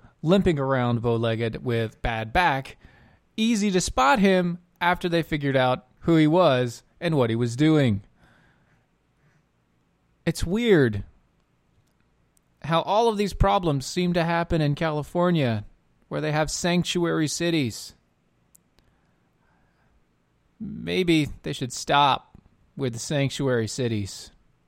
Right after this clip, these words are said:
and maybe we should, you know, police the border properly. Funnel, funnel everybody through a fence, maybe, or tell everybody else's government that, "Look, if they come back, we're sending them straight to you,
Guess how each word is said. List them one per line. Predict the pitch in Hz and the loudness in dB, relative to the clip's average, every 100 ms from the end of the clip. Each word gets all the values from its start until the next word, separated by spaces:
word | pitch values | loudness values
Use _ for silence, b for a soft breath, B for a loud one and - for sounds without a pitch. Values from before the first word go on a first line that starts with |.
| _ _ _ - | _ _ _ -12
and | 127 | -8
maybe | 123 120 | -6 -6
we | 117 110 | -6 -8
should, | - 113 - | -10 -14 -12
you | 147 110 | -10 -8
know, | 110 113 _ - | -10 -14 _ -6
police | 143 117 - | -4 -4 -6
the | 113 | -10
border | 110 110 120 110 _ _ _ _ _ _ _ _ _ _ _ _ | -8 -8 -10 -14 _ _ _ _ _ _ _ _ _ _ _ _
properly. | - - - - - - _ _ _ _ _ _ _ _ _ _ - | -8 -4 -6 -6 -14 -16 _ _ _ _ _ _ _ _ _ _ -14
Funnel, | - 110 104 104 107 - | -6 -4 -4 -6 -8 -12
funnel | 180 160 127 | -6 -4 -2
everybody | 117 113 110 107 | -4 -6 -8 -8
through | - 110 107 110 _ _ _ _ _ - | -10 -8 -10 -12 _ _ _ _ _ -10
a | |
fence, | - 107 104 - - _ _ _ _ | -6 -4 -6 -10 -20 _ _ _ _
maybe, | 120 113 110 113 - _ _ - | -6 -6 -6 -10 -16 _ _ -14
or | - - - B B B B - | -8 -8 -10 B B B B 2
tell | 180 170 | 4 4
everybody | 147 139 127 127 117 | 2 0 -2 -2 -2
else's | 117 113 110 | -2 -4 -8
government | 104 123 117 110 104 | -4 -2 0 -2 -2
that, | - 113 - | -6 -6 -8
"Look, | 139 117 107 113 | -8 -8 -8 -8
if | |
they | 113 117 | -6 -4
come | 123 113 | -4 -2
back, | 110 110 - | -2 -4 -6
we're | 110 | -8
sending | 127 113 | -4 -4
them | 104 | -4
straight | - 113 107 | -4 -8 -8
to | - | -6
you, | 113 107 104 | -4 -4 -6